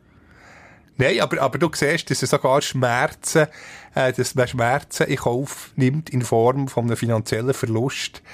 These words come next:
äh, dass man eben auf, auf, auf einen Gegner setzt. Das heisst, das ist halt eben die wahre Liebe. Und dass der Schmerz eben so gross ist, dass du es dann eher nötig hast, zumindest ein bisschen finanziell entschädigt zu werden,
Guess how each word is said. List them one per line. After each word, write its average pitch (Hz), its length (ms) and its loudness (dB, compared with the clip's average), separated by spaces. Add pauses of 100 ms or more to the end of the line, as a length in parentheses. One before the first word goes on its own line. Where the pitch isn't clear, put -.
(280)
äh, 113 360 2
dass - 180 -6
man 117 140 0
eben 127 320 0
auf, 117 340 -4
auf, 113 140 2
auf 117 160 -4
einen 110 100 -2
Gegner 170 300 -4
setzt. - 480 -4
Das 135 140 2
heisst, 131 180 -2
das 135 60 -2
ist - 40 0
halt 147 140 0
eben 135 280 -2
die 113 140 -4
wahre 117 240 4
Liebe. 139 640 0 (500)
Und 135 380 0 (540)
dass - 220 2
der 143 120 0
Schmerz 156 440 0
eben 170 200 2
so - 380 2
gross 170 680 4
ist, - 440 0
dass 139 180 0
du 151 100 -2
es - 60 -4
dann 147 180 2
eher 143 160 4
nötig 147 480 2
hast, - 180 -2
zumindest 139 400 -2
ein 131 40 0
bisschen 147 140 -2
finanziell 127 520 0
entschädigt 131 680 -4
zu - 60 -10
werden, 151 480 -4